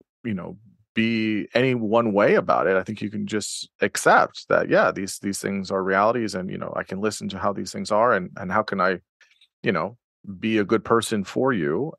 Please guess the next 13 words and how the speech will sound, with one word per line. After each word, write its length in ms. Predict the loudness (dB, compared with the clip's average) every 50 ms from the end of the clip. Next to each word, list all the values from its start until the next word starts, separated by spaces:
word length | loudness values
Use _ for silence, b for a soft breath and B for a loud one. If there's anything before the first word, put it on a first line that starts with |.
| -8
uh, 440 | -6 -4 -4 -4 -4 -6 -8 -8 -10 -14 -16 -18 -20 -20 -20 _ _ _ _ _ _ 2
understanding 760 | 4 4 4 6 2 0 0 0 0 0 2 2 2 2 0 0
and 140 | 0 -2
considering 500 | -2 -4 -4 -2 0 2 2 2 2 2
those 200 | 0 -2 -4 -4
things 400 | -4 -6 -6 -6 -6 -10 -14 -16 _ _ _ _ -4 -2
and 100 | 0 2
less 320 | 4 4 4 4 2 -2
of, 560 | 0 2 4 4 4 2 2 0 -2 -8 -16 _ _ _ _ _ _ _ _ _ _ _ _ _ _ -12
you 200 | -8 -6 -6 -4
know, 320 | -4 -6 -6 -8 -10 -16 _ _
what, 400 | -20 -20 -20 -14 -8 -6 -6 -6 _ _ -6 -4
uh, 320 | -2 -2 0 -2 -2